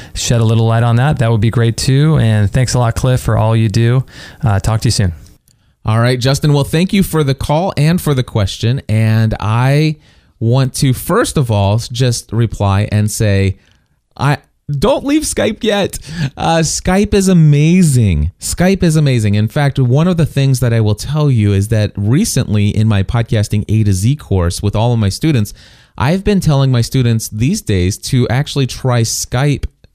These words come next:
Speaker 2: out to the telephone as their first option for doing telephone interviews. Now, I tell them to actually try this, you know, a couple tests with friends and stuff like that before they actually schedule their first live interview.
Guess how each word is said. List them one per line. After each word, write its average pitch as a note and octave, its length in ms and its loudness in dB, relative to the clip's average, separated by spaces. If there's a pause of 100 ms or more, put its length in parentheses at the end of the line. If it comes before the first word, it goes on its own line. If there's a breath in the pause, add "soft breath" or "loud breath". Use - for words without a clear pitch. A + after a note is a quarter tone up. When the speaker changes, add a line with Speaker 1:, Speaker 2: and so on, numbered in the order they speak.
(120)
Speaker 2:
out C#3 420 0 (720)
to - 140 -2
the A2+ 80 0
telephone A2 720 0 (500 soft breath)
as C3+ 300 0
their B2 200 2
first - 640 -2 (100)
option G#2 680 -2 (220 soft breath)
for B2 300 0
doing A2 300 0
telephone G2+ 440 0
interviews. F#2 440 0
Now, F2+ 120 0
I F#2+ 80 0
tell B2 220 0
them A2 220 0
to A2 100 -2
actually G2+ 280 -2
try A2 340 -2
this, G#2 280 -2 (360 soft breath)
you A#2 100 0
know, G#2+ 100 2
a G2 60 -2
couple A#2 320 -2
tests - 720 -4
with G2+ 240 0
friends B2 560 0
and A2 100 -2
stuff - 220 -4
like A2 140 -2
that G#2+ 140 -2
before G#2 260 -2
they G2+ 100 0
actually G2 260 0
schedule G#2 360 -2
their F#2+ 120 -2
first G2 280 -4
live F#2+ 360 0
interview. G2+ 500 2